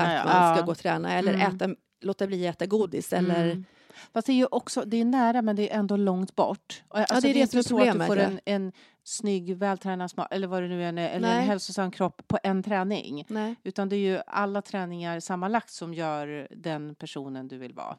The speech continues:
Speaker 1: Just det,
Speaker 2: förhoppningsvis.
Speaker 1: precis.
Speaker 2: Så det är väl det som blir det, liksom. Jag hörde faktiskt, apropå det, någon som sa,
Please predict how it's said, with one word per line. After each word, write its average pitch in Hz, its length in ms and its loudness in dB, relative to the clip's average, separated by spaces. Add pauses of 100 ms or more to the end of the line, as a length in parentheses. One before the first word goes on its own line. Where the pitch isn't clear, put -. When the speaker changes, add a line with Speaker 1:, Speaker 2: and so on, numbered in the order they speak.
(140)
Speaker 1:
Just 254 240 0
det, - 60 -4
Speaker 2:
förhoppningsvis. - 260 -4 (140)
Speaker 1:
precis. - 260 -10 (100)
Speaker 2:
Så 208 60 -4
det 196 100 -2
är 196 40 -2
väl 196 160 -4
det 240 180 0
som 185 160 -6
blir 156 180 -6
det, 147 440 -6
liksom. 143 440 -10
Jag 185 160 2
hörde 196 300 0
faktiskt, - 400 -14
apropå - 340 -10
det, 202 220 -2
någon 180 300 -6
som 175 220 -10
sa, 160 340 0